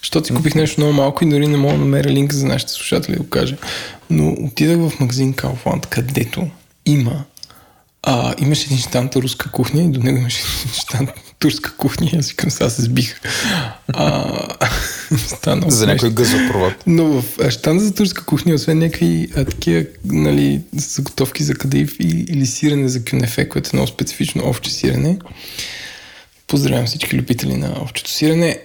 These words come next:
Speaker 1: и кашкавал. Ам... Имаше нещо, което съм ял само в Турция, именно такова петмес, като в бурканче, което е от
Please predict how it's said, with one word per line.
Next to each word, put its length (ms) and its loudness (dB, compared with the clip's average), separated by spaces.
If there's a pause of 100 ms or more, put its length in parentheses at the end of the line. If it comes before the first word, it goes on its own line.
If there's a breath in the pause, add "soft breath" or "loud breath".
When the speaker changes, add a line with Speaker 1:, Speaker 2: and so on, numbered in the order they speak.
(120)
Speaker 1:
и 160 -2
кашкавал. 600 0 (100)
Ам... 720 2 (1800 loud breath)
Имаше 880 4 (400)
нещо, 220 2
което 180 0
съм 100 2
ял 80 4
само 200 0
в 60 -6
Турция, 420 -2
именно 640 2
такова 320 -4
петмес, 800 -2
като 300 -4 (1700 loud breath)
в 400 -2
бурканче, 680 0
което 300 0
е 240 2 (260)
от 320 -2